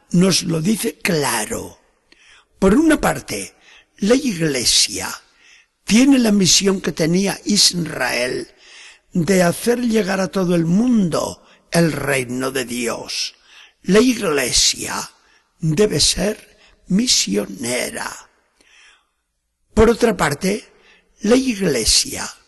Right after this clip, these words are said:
debe ser fiel a Jesucristo, abundando en frutos de santidad, como lo espera Dios. Los hijos de la Iglesia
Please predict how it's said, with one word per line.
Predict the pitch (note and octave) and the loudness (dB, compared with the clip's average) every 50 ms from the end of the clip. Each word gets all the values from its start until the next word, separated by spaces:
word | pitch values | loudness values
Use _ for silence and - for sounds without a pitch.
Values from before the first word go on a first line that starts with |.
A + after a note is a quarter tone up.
| _ _ _ _ _ _ _ _ _ _ | _ _ _ _ _ _ _ _ _ _
debe | _ F3 E3+ D3 A3 G#3+ A3 G3 | _ -2 2 4 4 4 4 2
ser | - - - - D#3 | 4 4 2 0 0
fiel | - - - - - A3 A#3+ A#3+ D4+ - - - | -6 -8 -8 -6 -4 -4 -4 -4 -6 -10 -14 -8
a | - G3 F3 | -8 -6 -4
Jesucristo, | D#3 - - - G3+ F3 - - - F#3 _ - D#3+ C3+ C3+ A#2+ - - - - - E2+ D#2+ - _ _ _ _ - - - - - _ _ _ | -4 -4 -2 -2 -2 0 -2 -2 -4 -6 _ -12 -8 -8 -6 -4 -4 -4 -4 -6 -10 -16 -16 -18 _ _ _ _ -20 -20 -20 -20 -20 _ _ _
abundando | - E3+ D#3+ F3 F3 D#3+ D#3 D3+ E3+ G#3+ A#3+ A3+ F3+ - | -2 -2 2 2 2 2 2 0 0 -2 -2 -2 -2 -2
en | G3 F#3 E3+ D#3 | 0 2 2 0
frutos | - - - G3 A3+ A#3+ - - - B3 G3+ F#3+ F#3+ | -2 -4 -4 -2 -2 -2 -2 -2 -4 -4 -4 -4 -6
de | F#3 F3+ | -4 -2
santidad, | E3 - - F3+ F#3 F3+ F3+ E3 D3+ C#3+ _ - F3+ E3 D3 C3 B2 G#2 G2 - - - _ _ _ - - - - - _ _ _ | -2 -2 -2 -2 -2 -2 -2 -2 -4 -6 _ -6 -6 -4 -2 -4 -4 -4 -6 -10 -14 -18 _ _ _ -20 -20 -20 -20 -20 _ _ _
como | - E3 C3+ B2 | -4 -4 -2 -2
lo | A#2+ B2 | -4 -4
espera | A#2 G#2+ - - - D#3 C3 C3+ C3 A#2+ | 0 -2 -2 -2 -2 -6 -4 -4 -4 -4
Dios. | - A#2+ A2 G#2+ G2 - - - - - - - - _ _ _ _ - - - _ _ _ _ _ | -4 -6 -6 -6 -8 -8 -10 -12 -10 -10 -10 -12 -16 _ _ _ _ -20 -20 -20 _ _ _ _ _
Los | - D#3 D#3 D3 - - | -2 0 0 2 2 0
hijos | F#3 D3+ D#3+ F3 D3+ | -2 -2 -4 -6 -4
de | F3 D#3+ | -4 -4
la | D3+ D3 | -2 -2
Iglesia | E3+ F3 D3 D#3 C#3+ C3+ B2 G2+ - - - B2+ - - - - - - | -4 -4 -4 -4 -4 -4 -4 -2 -2 -2 -4 -4 -6 -8 -6 -6 -8 -10